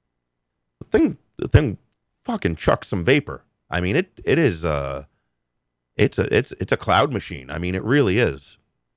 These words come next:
Now, at the time, I was using some liquid that Kevin, uh, let me try,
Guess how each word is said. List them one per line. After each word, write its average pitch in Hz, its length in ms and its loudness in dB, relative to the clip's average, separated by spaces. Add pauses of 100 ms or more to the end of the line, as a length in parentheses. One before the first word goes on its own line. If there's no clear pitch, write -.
(260)
Now, 107 340 2 (680)
at 151 220 -2
the 175 80 0
time, 78 560 -2 (920)
I 95 480 2
was 95 300 -2
using 107 380 -2
some 87 420 -6
liquid 90 400 0
that 76 160 -6
Kevin, 82 560 -2 (840)
uh, 76 240 2
let 82 240 -2
me 80 300 -4
try, 69 560 -2